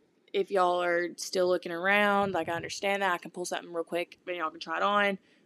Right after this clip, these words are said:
We can get y'all to purchase these jeans and we'll all be able to go home."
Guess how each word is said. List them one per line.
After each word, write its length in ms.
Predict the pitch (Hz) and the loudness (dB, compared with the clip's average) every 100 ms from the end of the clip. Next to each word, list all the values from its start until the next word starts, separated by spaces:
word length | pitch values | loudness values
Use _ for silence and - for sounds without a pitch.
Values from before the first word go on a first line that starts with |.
| - | -4
We 100 | 180 | -2
can 60 | 175 | 2
get 220 | 170 - | 0 0
y'all 320 | 165 165 - _ _ | 0 0 -2 _ _
to 80 | - | -8
purchase 320 | 180 175 - | -4 -4 -6
these 200 | 165 160 | -8 -6
jeans 500 | - 233 226 214 202 _ _ _ - | 2 4 4 2 -4 _ _ _ -2
and 200 | 175 170 | 2 4
we'll 100 | 170 | 4
all 120 | 165 | 6
be 100 | 170 | 4
able 120 | 160 | 4
to 60 | 160 | 0
go 120 | 147 | -2
home." 140 | 165 | -4